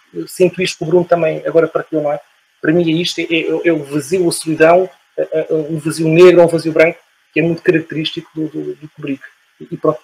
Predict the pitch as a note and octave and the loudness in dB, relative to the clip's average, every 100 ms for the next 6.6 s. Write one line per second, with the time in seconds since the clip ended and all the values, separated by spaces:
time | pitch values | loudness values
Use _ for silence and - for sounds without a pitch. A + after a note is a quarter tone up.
0 | - D#3+ D#3 - - D#3 D#3+ F3 - D#3 | -6 -4 -4 -8 -12 -4 -2 -2 -2 0
1 | D#3+ E3 D#3+ D#3+ - D3 - _ - - | 2 0 -2 -6 -8 -10 -12 _ -12 0
2 | D3+ - - - C6+ - - _ _ - | 2 2 2 2 2 0 -16 _ _ -6
3 | D#3 F3 E3 E3 D#3+ D#3+ - E3 D#3 - | 4 6 6 6 2 0 -2 0 0 -2
4 | _ _ - C#3+ C#3+ D3 C#3+ D3+ D#3 D#3 | _ _ 4 4 6 4 4 0 -4 -8
5 | _ _ - D3 E3 D#3+ F3 D#3+ E3+ - | _ _ 2 4 0 0 0 2 0 -2
6 | D3+ E3 D#3+ C#3+ - | -6 -6 -4 -6 -8